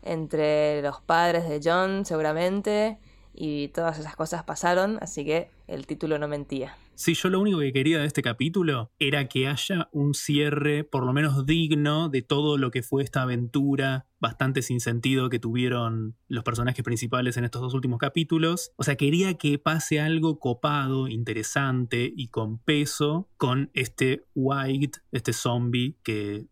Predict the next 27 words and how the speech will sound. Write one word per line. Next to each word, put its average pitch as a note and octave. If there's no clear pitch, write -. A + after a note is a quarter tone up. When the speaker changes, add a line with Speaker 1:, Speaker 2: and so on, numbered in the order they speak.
Speaker 2:
llevaron A#2+
a A2+
King's A#2
Landing. A#2
Y C#3
eso F#3
la E3
verdad D3+
que D#3
no D#3
decepcionó. C#3
Toda D#3
la C3+
secuencia C3+
del A#2
comienzo, C3
que A2+
no, A#2+
no B2+
me C3
fijé, B2+
pero C3
debe B2
haber B2+
durado B2+
media B2+
hora C#3+